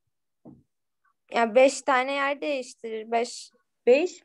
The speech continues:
Speaker 2: faktöriyel kadar yer değiştirir. Beş tane
Speaker 1: Ha,
Speaker 2: değil.
Speaker 1: tamam.
Speaker 2: Beş faktöriyel kadar yer değiştirir. Bölü diyorsun. Tekrarlananlar kimler?
Speaker 1: İki tane L var.
Speaker 2: Evet. O zaman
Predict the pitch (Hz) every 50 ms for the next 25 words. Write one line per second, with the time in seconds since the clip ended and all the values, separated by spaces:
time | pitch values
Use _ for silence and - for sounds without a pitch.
0 | _ - - 254 254 254 - - 269 262 254 254 262 277 302 311 311 311 302 233
1 | 214 202 185 175 175 170 160 160 - 143 139 139 - - - - - - - 196
2 | 214 240 233 - - 226 202 262 269 269 233 202 165 143 - _ _ - 233 _
3 | - 247 285 294 - - - 254 233 233 233 - 240 214 220 214 208 202 202 202
4 | 220 185 170 165 156 156 165 190 214 247 247 240 262 262 269 269 - - 254 262
5 | 277 285 285 _ _ _ _ _ _ _ _ - 269 302 302 320 294 269 240 214
6 | 208 208 - - 226 254 302 359 _ _ _ _ _ _ _ - 285 285 277 294
7 | 294 285 294 285 285 294 294 294 294 285 294 311 320 320 320 320 _ - 240 214
8 | 202 196 208 254 - 571 - - _ _ _ - 233 233 _ _ _ _ _ _
9 | _ _ _ _ _ _ _ _ _ _ _ _ _ _ _ _ _ _ _ _
10 | _ _ _ _ _ _ _ _ _ _ _ _ _ _ _ _ - - - -
11 | - 294 277 254 262 269 269 254 247 247 247 254 262 247 233 226 220 226 262 -
12 | - - - - - - - - 214 202 185 185 202 233 302 311 311 - _ _
13 | _ _ _ _ - 240 240 233 226 208 214 233 302 440 453 -